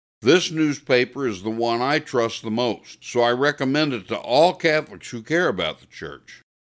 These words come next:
That would be you six-packers. There's a link to subscribe in my show notes.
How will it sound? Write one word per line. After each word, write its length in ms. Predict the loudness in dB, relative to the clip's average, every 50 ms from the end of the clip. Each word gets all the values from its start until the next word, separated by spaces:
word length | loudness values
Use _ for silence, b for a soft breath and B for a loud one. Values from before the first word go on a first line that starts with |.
| _ _ _ _ _
That 260 | -2 0 0 0 0
would 180 | -2 -6 -6 -6
be 100 | -6 -6
you 260 | -6 -4 -4 -6 -6
six-packers. 1080 | -6 -6 -4 -4 -4 -4 -6 -12 _ -4 -4 -4 -4 -6 -8 -14 -20 _ _ -20 -20 _ _ _ _ _ _ _
There's 300 | -2 -2 0 0 0 -2
a 40 | -4
link 380 | -2 -2 -2 -2 -2 -2 -6
to 80 | -12 -14
subscribe 760 | -12 -12 -12 -12 -14 -16 -14 -10 -6 -4 -2 -2 -2 -2 -2
in 100 | -4 -4
my 180 | -4 -6 -6 -8
show 360 | -8 -8 -4 -2 -2 0 0
notes. 480 | -2 -4 -6 -8 -10 -14 _ -20 -20